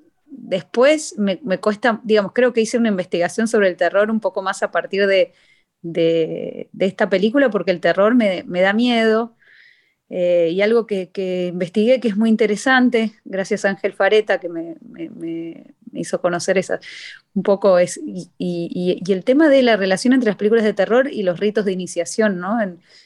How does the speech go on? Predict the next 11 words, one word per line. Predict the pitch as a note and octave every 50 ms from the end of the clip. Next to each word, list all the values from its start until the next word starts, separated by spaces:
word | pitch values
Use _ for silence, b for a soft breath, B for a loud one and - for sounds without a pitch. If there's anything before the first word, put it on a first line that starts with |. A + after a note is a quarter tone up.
| b b
en | - E3
tribus | F3 F3+ G3 G#3 A3
primitivas | G#3+ - E3 D#3+ D#3+ D#3+ - B3 C4 C4+ C4+ B3+ A#3 G#3 F#3+ F#3+ - -
o | E3+
en | D#3+ D#3 D#3 D#3+ E3 -
religiones, | - D3 D#3 E3 - - G3 G3+ G3+ G3 F#3 - - - B B B B B B B B B B _
eh, | - E3 E3 D#3+ D#3+ E3 E3 E3 E3 E3 F3 F3
de | E3 F3 E3+
cómo | - A3+ A#3 A#3+ A#3
son, | - - A#3+ A3+ A3 G#3+ G#3 -
son, | - - - A3 G#3 G#3 G#3 G3+ G3 G3 F#3+ F#3 F#3 F3 E3 D#3 C#3+